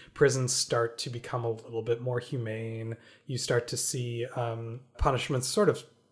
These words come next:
at least more fit the crime than they certainly used to. And his ideas had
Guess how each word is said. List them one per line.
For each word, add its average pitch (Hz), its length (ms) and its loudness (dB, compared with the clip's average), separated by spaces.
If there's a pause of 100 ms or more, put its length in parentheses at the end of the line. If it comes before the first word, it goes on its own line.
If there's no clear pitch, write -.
(520)
at 131 60 -2
least - 380 0
more 117 560 2
fit 151 280 4
the 165 80 -2
crime 170 600 2 (100)
than 151 160 4
they 143 280 0 (160)
certainly 143 380 0
used 131 340 -6
to. 226 260 0 (560)
And 202 300 6
his 202 180 4
ideas 214 340 4
had 160 340 -2